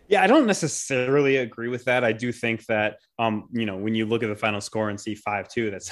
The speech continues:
<laughs> that's something that you feel pretty good about. But Nashville did perform well in that particular game, but this D C team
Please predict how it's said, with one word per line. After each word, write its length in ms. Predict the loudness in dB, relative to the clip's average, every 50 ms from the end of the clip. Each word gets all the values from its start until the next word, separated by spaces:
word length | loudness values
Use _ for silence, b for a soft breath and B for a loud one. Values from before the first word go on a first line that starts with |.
| -10 0 2
<laughs> 0 |
that's 260 | 2 4 4 2 4
something 280 | 2 4 4 4 4 2
that 100 | 2 0
you 80 | -2
feel 180 | -2 0 -2 -2
pretty 220 | 0 -2 -4 0
good 120 | 0 -2 -2
about. 240 | 0 -2 -4 -2 -2
But 180 | -4 -4 -4 B B B B B B 2
Nashville 260 | 2 2 4 4 2
did 240 | 4 6 4 4 4
perform 380 | 2 -2 0 2 0 2 2 2
well 200 | 2 2 2 0
in 60 | 0
that 160 | -2 -2 -4
particular 420 | -10 -14 -14 -8 -6 -2 -2 -2
game, 220 | 0 0 0 0 0
but 160 | -2 -4 0
this 180 | 0 0 0 0
D 160 | -2 0 0
C 280 | 0 2 2 0 0
team 400 | 2 0 0 0 0 -2 -4 -6